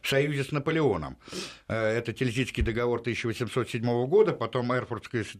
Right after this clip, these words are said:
встреча Александра, э, Первого с Наполеоном и так далее. Так самое-то смешное, что вот так называемое завещание Петра Первого,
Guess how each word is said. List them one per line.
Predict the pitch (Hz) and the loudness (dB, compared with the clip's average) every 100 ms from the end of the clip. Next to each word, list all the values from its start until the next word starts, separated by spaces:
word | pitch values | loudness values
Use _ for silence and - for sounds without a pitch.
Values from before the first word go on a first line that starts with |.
| - | -16
встреча | - 123 113 - | -6 -2 -2 -2
Александра, | 107 98 113 101 98 92 - - - - | -4 -4 -4 -2 -2 -4 -6 -18 -16 -4
э, | 101 98 95 - | 0 0 0 0
Первого | 117 101 95 95 95 92 | 0 2 0 2 2 0
с | - | -2
Наполеоном | 107 120 175 214 143 | -2 2 4 4 2
и | |
так | 131 151 | 0 -2
далее. | 135 101 82 - - - | -2 -4 -4 -10 -16 -8
Так | 143 127 | -6 0
самое-то | 185 180 156 139 | 2 2 0 -4
смешное, | 131 143 127 - 196 226 185 92 - - - - | -4 -2 -2 0 0 2 2 0 -4 -12 -20 -10
что | - 151 | -4 2
вот | 143 139 | 2 2
так | 156 135 | 0 0
называемое | 127 117 147 143 117 117 | -2 2 2 4 2 -2
завещание | 107 135 139 - 151 127 107 | 0 2 2 -2 0 0 -2
Петра | 110 120 123 117 | -8 -6 -2 -2
Первого, | - 214 226 190 80 71 | -2 0 2 2 0 -4